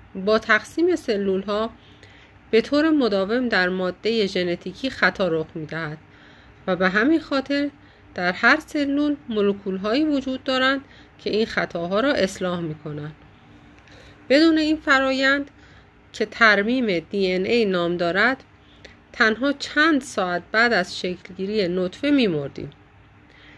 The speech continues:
این سیستم ایمنی ما هم از همین قاعده پیروی می‌کند. هیچ برنامه بی‌نقصی وجود ندارد، چون پیشبینی تهدیدها غیر ممکن است.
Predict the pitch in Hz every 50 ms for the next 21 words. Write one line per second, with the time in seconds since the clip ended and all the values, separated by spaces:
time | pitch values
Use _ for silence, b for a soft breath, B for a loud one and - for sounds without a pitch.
0 | B B B B B B - - - 277 320 370 359 339 - - 285 262 - -
1 | - 294 294 302 302 - 262 254 240 240 233 233 240 254 269 269 262 254 254 254
2 | 262 262 269 262 - - - 240 240 240 - - - 190 190 196 - - - -
3 | 240 269 269 254 247 247 - 185 185 190 180 190 196 202 196 185 156 143 147 143
4 | 143 143 139 135 139 - - 147 143 143 147 151 - - - - - - - -
5 | - - - - - - - - - - - - - - - - - - - -
6 | - - - B B B B B B B B B - - - 330 349 339 - -
7 | - - 220 214 208 208 208 208 202 196 202 220 233 226 202 175 - 185 185 175
8 | 175 185 208 247 240 - - 269 233 208 185 180 - 190 196 196 190 170 160 147
9 | 147 139 135 131 143 151 - - - - - - - - - - - - - -
10 | 247 233 208 190 202 - 196 185 - - - - 196 185 185 202 240 269 269 277
11 | - 254 240 240 240 - 254 240 240 - - 254 247 247 254 247 - 233 202 175
12 | 151 147 147 143 143 147 - - 147 143 143 143 147 - - -